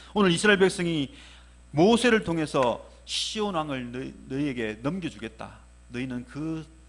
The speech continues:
나라를 진멸시키고 또 세상 모든 민족이 두려워하는 강한 나라가 될 것이다"라는 그 말씀을 붙들 때에 실제로 그렇게 되어지는 역사, 또 실제로 그렇게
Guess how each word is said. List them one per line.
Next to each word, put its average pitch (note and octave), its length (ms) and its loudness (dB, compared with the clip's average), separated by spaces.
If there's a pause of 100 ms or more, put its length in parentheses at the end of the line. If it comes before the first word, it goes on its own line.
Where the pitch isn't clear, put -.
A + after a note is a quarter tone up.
(640)
나라를 B2+ 480 -4 (120)
진멸시키고 C3+ 840 -8 (640)
또 A2 280 -12 (840)
세상 E3 440 -4
모든 F#3+ 400 2
민족이 F#3 460 -4
두려워하는 A2 500 -12 (220)
강한 A#2+ 320 -6
나라가 C3 380 -6 (400)
될 G#2+ 160 -14
것이다"라는 G2+ 500 -16 (100)
그 C#3+ 60 -14
말씀을 D#3+ 560 -8 (220)
붙들 D#3+ 300 -12
때에 G2+ 220 -18 (380)
실제로 B2+ 400 -18
그렇게 C3 500 -12
되어지는 A#2+ 560 -8 (160)
역사, G#2+ 420 -16 (380)
또 C3 60 -14
실제로 E3+ 380 -4
그렇게 E3 640 -2